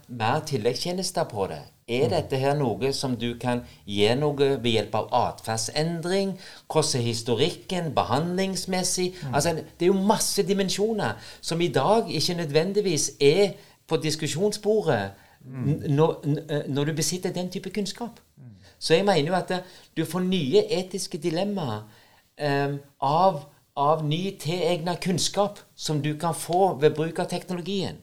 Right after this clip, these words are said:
Speaker 2: Mm, så vi får mer kunnskap, mer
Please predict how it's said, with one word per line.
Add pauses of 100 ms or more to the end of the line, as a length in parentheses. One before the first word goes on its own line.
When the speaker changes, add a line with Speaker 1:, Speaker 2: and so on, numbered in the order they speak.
(520)
Speaker 2:
Mm,
så
vi
får
mer (120)
kunnskap,
mer